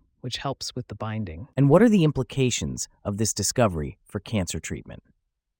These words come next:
Speaker 1: The team has developed a new peptide that binds directly to mice C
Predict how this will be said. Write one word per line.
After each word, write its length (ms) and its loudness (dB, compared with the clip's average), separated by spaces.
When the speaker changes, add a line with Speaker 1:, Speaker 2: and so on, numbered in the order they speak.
Speaker 1:
The 60 -4
team 320 6
has 140 2
developed 440 2
a 40 2
new 200 4
peptide 680 -6
that 200 -8
binds 320 -2
directly 600 -2
to 200 -4
mice 340 -2
C 460 -6